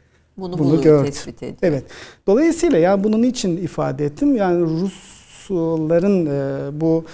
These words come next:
Speaker 2: bölgedeki, e, bir şekilde kendilerine köken bulma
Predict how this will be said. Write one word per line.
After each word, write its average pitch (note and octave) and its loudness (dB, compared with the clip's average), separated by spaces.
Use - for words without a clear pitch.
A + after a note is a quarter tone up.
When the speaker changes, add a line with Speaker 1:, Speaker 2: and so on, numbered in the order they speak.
Speaker 2:
bölgedeki, D#3+ 2
e, C#3 -6
bir C#3+ -2
şekilde F3 -2
kendilerine D#3+ -2
köken G#3+ -2
bulma B2+ -6